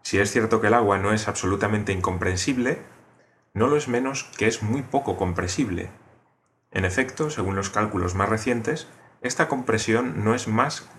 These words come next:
que de cuatrocientas treinta y seis diez millonésimas por atmósfera, o lo que es lo mismo, por cada treinta pies de profundidad.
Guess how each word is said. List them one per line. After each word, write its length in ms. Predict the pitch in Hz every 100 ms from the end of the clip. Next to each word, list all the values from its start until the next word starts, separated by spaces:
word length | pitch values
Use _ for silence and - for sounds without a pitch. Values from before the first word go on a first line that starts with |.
| -
que 140 | - 95
de 160 | 92
cuatrocientas 760 | 95 90 92 90 127 131 139 -
treinta 340 | 104 98 95 87
y 80 |
seis 420 | 85 113 127 139 -
diez 220 | 104 90
millonésimas 600 | 90 90 104 117 131 131
por 220 | - 98 87
atmósfera, 580 | 107 147 - 87 98 - - - _ _
o 80 | 90
lo 140 | 85
que 80 | 104
es 100 | 110
lo 80 | 101
mismo, 340 | 117 95 87 - - - -
por 100 | 87
cada 260 | 90 87 90
treinta 400 | 117 139 127 120
pies 160 | 123
de 60 | 113
profundidad. 540 | 95 90 87 82 -